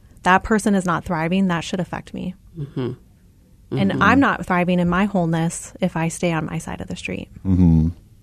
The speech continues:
Speaker 2: Absolutely, right?
Speaker 3: <laughs>
Speaker 2: We need to cross the street.
Speaker 3: Right, right.
Speaker 2: Right? And it's, and it's hard. It's uncomfortable. It's like,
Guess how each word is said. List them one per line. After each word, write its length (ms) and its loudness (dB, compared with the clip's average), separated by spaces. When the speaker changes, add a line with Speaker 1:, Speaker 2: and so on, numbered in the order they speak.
Speaker 2:
Absolutely, 840 -2
right? 280 0
Speaker 3:
<laughs> 360 4
Speaker 2:
We 120 -4
need 140 -2
to 60 -2
cross 340 -4
the 100 -8
street. 340 -2
Speaker 3:
Right, 300 6
right. 280 4
Speaker 2:
Right? 240 -4
And 140 2
it's, 160 -2
and 220 6
it's 140 2
hard. 440 2
It's 140 2
uncomfortable. 680 2
It's 120 -2
like, 240 0